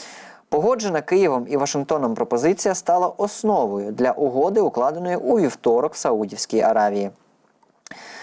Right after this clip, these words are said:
Після завершення переговорів у Джиді Кір привітав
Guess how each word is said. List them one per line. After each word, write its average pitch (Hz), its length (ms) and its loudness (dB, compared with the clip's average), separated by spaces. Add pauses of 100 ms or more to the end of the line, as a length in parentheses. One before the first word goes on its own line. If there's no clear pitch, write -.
(260)
Після 247 280 2
завершення 143 580 -2
переговорів 147 680 0
у 170 60 4
Джиді 123 480 2 (720)
Кір 190 300 4
привітав 151 640 0